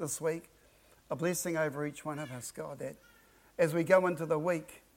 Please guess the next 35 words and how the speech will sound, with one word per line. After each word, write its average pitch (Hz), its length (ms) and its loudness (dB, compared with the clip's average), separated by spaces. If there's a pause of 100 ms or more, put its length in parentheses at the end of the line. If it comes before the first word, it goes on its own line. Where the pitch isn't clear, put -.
you'd 165 160 -2
remind 180 440 2
us 170 160 -4
of 151 100 -8
your 156 100 -2
grace, 151 440 -4
you'd 175 100 -12
remind 165 400 -4
us 165 160 -6
of 185 140 -8
your 156 120 -4
goodness. 151 880 -8 (520)
And 156 80 -2
when 165 120 -2
we 156 120 -2
speak - 540 0
about 156 460 -4
you - 160 -12 (1000)
and 143 100 -2
about 151 220 0
the 151 80 -10
truths 180 340 -4
of 160 100 -12
Scripture, - 640 -10 (1000)
give 214 120 -10
us 214 140 -6
the 214 80 -2
ability 156 440 0
to 135 100 -14
speak 160 380 -8
the 147 100 -6
right 143 300 -2
word 151 240 -12
with - 180 -12
power. - 460 -16